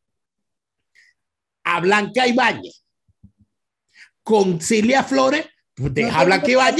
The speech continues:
Speaker 2: comparación.
Speaker 1: como Ana Isabel, una niña decente.
Speaker 2: Ah, no tiene comparación.
Speaker 1: Eso no tiene comparación. Pero cuando tú llevas el socialismo del siglo veintiuno,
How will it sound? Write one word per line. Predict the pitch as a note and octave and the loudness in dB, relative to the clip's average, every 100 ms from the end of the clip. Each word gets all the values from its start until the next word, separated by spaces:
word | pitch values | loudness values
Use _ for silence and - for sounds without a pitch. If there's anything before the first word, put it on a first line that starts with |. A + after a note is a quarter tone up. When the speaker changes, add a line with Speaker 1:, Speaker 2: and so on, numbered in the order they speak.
| F4 | -2
Speaker 2:
comparación. | - - | -4 -2
Speaker 1:
como | B3 A3+ | 2 2
Ana | G3 F#3 | 2 0
Isabel, | E3 G3 D#3+ E3+ | -2 0 2 2
una | B3+ | 2
niña | D#4 E4+ F#4+ | 2 2 2
decente. | G#4+ - A#2+ F2+ A#3+ C#4 - | 0 -2 -8 -8 -10 -10 -10
Speaker 2:
Ah, | G#3 F#3+ G3+ | -6 -6 -6
no | G3 | -8
tiene | G#3 G3+ | -8 -8
comparación. | A3+ G#3 F#3+ - F3+ D#3 _ _ - | -8 -6 -8 -10 -16 -18 _ _ -12
Speaker 1:
Eso | D#3+ F3+ | -6 -4
no | F3 D#3+ | -2 -4
tiene | - D#4+ C#4+ | -2 -2 -2
comparación. | - A2+ G#2 - - | -4 -8 -10 -12 -8
Pero | - G3 G#3 | -2 0 0
cuando | G3+ G3 F#3+ | -4 -2 -4
tú | E4+ | -4
llevas | D#4+ D#4 C#4 C4+ - - | 0 2 2 -2 -10 -8
el | D#3 C#3+ | -8 -6
socialismo | D3+ - C#3 G3 C4+ | -8 -6 -2 -2 0
del | C4+ | -2
siglo | A#3+ B3 | -2 -2
veintiuno, | A#3+ A3 G3+ F3+ D3+ D#3 | -2 -2 -6 -6 -8 -14